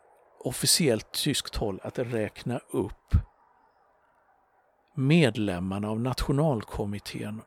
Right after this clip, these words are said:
och, och Officersförbundet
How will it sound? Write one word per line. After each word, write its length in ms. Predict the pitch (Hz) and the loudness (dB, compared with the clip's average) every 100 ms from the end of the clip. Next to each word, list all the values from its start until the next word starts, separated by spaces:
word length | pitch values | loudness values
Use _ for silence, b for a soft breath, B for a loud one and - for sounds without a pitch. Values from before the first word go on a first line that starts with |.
| - | -8
och, 380 | 117 - _ - - - _ _ _ - _ _ - | -8 -8 _ -16 -16 -16 _ _ _ -20 _ _ 0
och 500 | 139 113 - - 127 | 2 2 -4 -8 -4
Officersförbundet 1300 | 113 - - - 139 - - 113 110 98 104 - | -4 -4 -2 0 0 -2 -4 -6 -4 -4 -8 -10